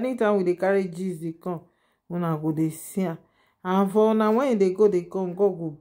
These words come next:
bless una. I dey talk about royal home, Nigeria celebrities for here.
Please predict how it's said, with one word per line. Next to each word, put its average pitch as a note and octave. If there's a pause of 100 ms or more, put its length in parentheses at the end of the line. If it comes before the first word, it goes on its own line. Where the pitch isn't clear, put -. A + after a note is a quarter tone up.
(140)
bless G3
una. E3+ (420)
I F#3+
dey A3
talk D#4
about G#3+
royal G3
home, F#3
Nigeria G3
celebrities E3+
for D#3
here. D#3